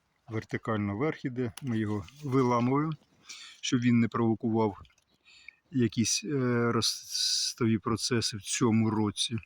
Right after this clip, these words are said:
От, і йдуть бічні. Більш похило, на них будуть закладки на наступний рік. Ну ось, вдалий пагін,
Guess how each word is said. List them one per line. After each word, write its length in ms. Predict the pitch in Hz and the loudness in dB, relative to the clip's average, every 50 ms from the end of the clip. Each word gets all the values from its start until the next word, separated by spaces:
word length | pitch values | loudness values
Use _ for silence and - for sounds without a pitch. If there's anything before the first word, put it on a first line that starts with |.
| _ _ _ _ _ _ _ _ _ _ _ _ _ - - - - - - - - - - - - _ _ _ - | _ _ _ _ _ _ _ _ _ _ _ _ _ -20 -20 -20 -20 -20 -20 -20 -20 -20 -20 -20 -20 _ _ _ -8
От, 260 | 151 131 117 110 - - | -4 -2 -2 -4 -4 -4
і 160 | 196 180 160 | -2 0 0
йдуть 400 | 156 135 120 143 135 120 - - - - | 0 0 0 0 -2 -2 -2 -6 -6 -6
бічні. 640 | - 127 143 131 120 120 - - 165 160 165 170 - - - - _ _ - _ _ - _ _ _ _ _ _ _ _ _ _ _ _ _ _ _ _ _ _ _ _ _ _ _ _ - | -6 -10 -6 -4 -2 -2 0 2 4 4 4 4 2 -2 -8 -20 _ _ -20 _ _ -20 _ _ _ _ _ _ _ _ _ _ _ _ _ _ _ _ _ _ _ _ _ _ _ _ -8
Більш 560 | 202 190 185 151 135 127 120 123 120 107 - | -4 -2 0 2 2 4 4 4 4 4 2
похило, 480 | - - 123 - - 151 156 143 139 | 0 -2 -2 2 4 4 6 6 6
на 140 | 120 117 117 | 6 6 6
них 180 | 113 123 120 110 | 6 6 4 4
будуть 420 | 110 113 113 107 104 - - - - - | 2 0 0 0 -2 -4 -6 -10 -14 -10
закладки 680 | 160 117 127 117 - - 117 117 110 - - - 110 | -4 -4 -4 -4 -2 0 0 0 0 -2 -4 -6 -2
на 180 | 113 113 110 110 | 0 0 2 2
наступний 600 | 110 104 98 - - - - - - 110 104 98 | 2 2 0 -2 -6 -8 -14 -10 -8 -6 -6 -6
рік. 120 | 98 98 - - - - - - - - - - - - - - - - - - - - - - - - - - - - - - - - - | -10 -16 -20 -20 -20 -20 -20 -20 -20 -20 -20 -20 -20 -20 -20 -20 -20 -20 -20 -20 -18 -18 -16 -16 -14 -12 -10 -10 -12 -12 -16 -18 -20 -12 -6
Ну 220 | 226 208 190 175 156 | -2 0 2 2 2
ось, 240 | 143 - - - - _ _ _ _ _ - - - - _ _ _ _ _ - 285 | 2 2 0 -4 -6 _ _ _ _ _ -16 -14 -14 -14 _ _ _ _ _ -16 -12
вдалий 600 | 208 165 151 147 143 135 151 151 147 139 139 131 | -8 -6 -6 -4 -2 2 4 4 6 6 4 2
пагін, 500 | - - 165 170 156 120 120 117 113 | 2 2 2 2 2 2 2 2 0